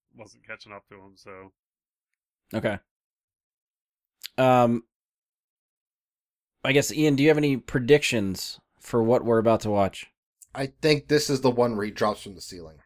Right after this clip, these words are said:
Speaker 2: Okay. Is that the only one you, you wanna throw out there and see if you're right, and then we'll, we'll reconvene and see what the tally
Speaker 3: Okay.
Speaker 2: is later?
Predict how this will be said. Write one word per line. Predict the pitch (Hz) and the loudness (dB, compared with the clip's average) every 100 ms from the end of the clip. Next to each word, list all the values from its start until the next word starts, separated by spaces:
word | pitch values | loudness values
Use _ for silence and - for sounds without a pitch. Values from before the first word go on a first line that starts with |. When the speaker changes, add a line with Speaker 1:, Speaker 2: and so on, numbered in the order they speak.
| _ _ _ _ _ _ _ _ _ - | _ _ _ _ _ _ _ _ _ -8
Speaker 2:
Okay. | 113 110 | 0 0
Is | 98 _ _ _ _ _ _ _ - | 0 _ _ _ _ _ _ _ -4
that | 120 | -2
the | 131 | 0
only | 123 | 0
one | 120 | 2
you, | 120 110 | 0 -2
you | 127 | -2
wanna | 123 117 | -2 0
throw | 131 123 | 4 6
out | 127 | 6
there | 139 127 | 2 0
and | 123 | 0
see | - 127 | -4 -6
if | 131 | -2
you're | 123 | 4
right, | 123 | 4
and | 131 | 4
then | 113 110 | 0 -2
we'll, | 104 | -4
we'll | 98 107 104 98 | -4 -2 -2 -4
reconvene | - 110 107 110 113 110 | -6 -4 -2 -2 0 -2
and | 104 | -4
see | 113 | -2
what | 107 - | -2 -4
the | |
tally | - 107 | -2 0
Speaker 3:
Okay. | 107 | 0
Speaker 2:
is | 107 | 0
later? | 110 110 117 | 0 0 -2